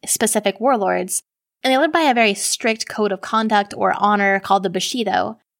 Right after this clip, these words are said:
and they were highly well respected among Japanese. And as the feudal days came to an end and the Edo period took over,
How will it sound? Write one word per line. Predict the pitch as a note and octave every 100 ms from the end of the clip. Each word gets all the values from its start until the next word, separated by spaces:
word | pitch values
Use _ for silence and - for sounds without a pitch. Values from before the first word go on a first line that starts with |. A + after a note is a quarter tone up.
| _ _ -
and | A#3+
they | A3+
were | A3
highly | - C4+ C#4
well | B3+ A3+
respected | G#3 - G#3 G3+ G3+
among | G3 F#3
Japanese. | F#3 F3+ F3+ F#3+ G3+ G#3+ - _ _ _ _ _
And | A#3+
as | B3
the | A#3+
feudal | A3+ D#4+ E4 D4
days | A#3+ A#3 -
came | A3
to | G3+
an | G3
end | - G#3+ G#3+
and | - G#3
the | G3+
Edo | G#3+ G#3
period | G#3 A3 G3+ F#3+
took | - G3+
over, | - B3 A#3+ A3 A3